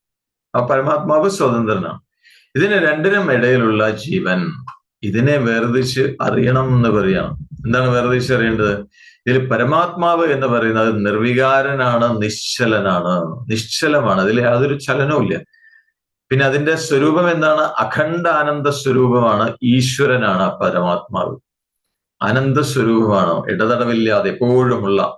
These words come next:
ആനന്ദ സ്വരൂപനാണ് ഈശ്വരൻ. അപ്പൊ അങ്ങനെയുള്ള ആ ഈശ്വരന്റെ ശക്തിയാണ് പ്രകൃതി എന്ന് പറയുന്നത്. അപ്പൊ ഈശ്വരന്റെ ശക്തി തന്നെ ആയതുകൊണ്ട് സ്വാഭാവികമായിട്ടും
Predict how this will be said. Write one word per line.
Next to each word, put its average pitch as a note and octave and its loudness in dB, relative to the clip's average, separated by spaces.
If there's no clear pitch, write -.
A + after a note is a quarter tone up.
ആനന്ദ G#2+ 0
സ്വരൂപനാണ് G2+ 0
ഈശ്വരൻ. - -8
അപ്പൊ C3 0
അങ്ങനെയുള്ള F#3+ 2
ആ E3 2
ഈശ്വരന്റെ E3+ 0
ശക്തിയാണ് F3+ -2
പ്രകൃതി C3 2
എന്ന് A#2 2
പറയുന്നത്. E2+ -2
അപ്പൊ C3 0
ഈശ്വരന്റെ F#3+ 2
ശക്തി F3+ -2
തന്നെ F3+ 2
ആയതുകൊണ്ട് D#3+ 2
സ്വാഭാവികമായിട്ടും C#3+ -2